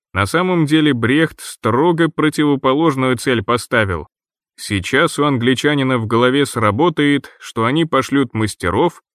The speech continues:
те разработают и начнут печатать бумажные деньги,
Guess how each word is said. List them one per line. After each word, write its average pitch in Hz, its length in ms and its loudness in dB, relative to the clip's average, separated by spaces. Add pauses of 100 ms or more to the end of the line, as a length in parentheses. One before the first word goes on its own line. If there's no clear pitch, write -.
(120)
те 160 160 2
разработают 139 1000 2
и 101 80 -4
начнут 156 480 -4
печатать 160 420 0
бумажные 139 580 0
деньги, 117 560 0